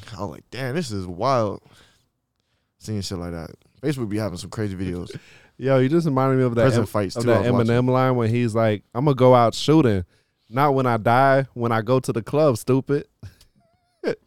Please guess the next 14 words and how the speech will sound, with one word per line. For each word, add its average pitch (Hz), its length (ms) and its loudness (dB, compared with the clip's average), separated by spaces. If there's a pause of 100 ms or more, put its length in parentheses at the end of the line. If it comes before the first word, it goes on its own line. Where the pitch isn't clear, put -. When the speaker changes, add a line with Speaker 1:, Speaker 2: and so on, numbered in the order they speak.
(520)
Speaker 2:
Hey, 139 160 4
but 135 180 4
did, 127 220 2
uh, 120 100 2
did 117 320 0
you 139 80 2
see 160 160 -2
that 143 180 4
Oda 135 360 4
announced 135 500 -2
the, 104 400 0
the 101 140 -4
final 113 360 -2
arc 113 440 0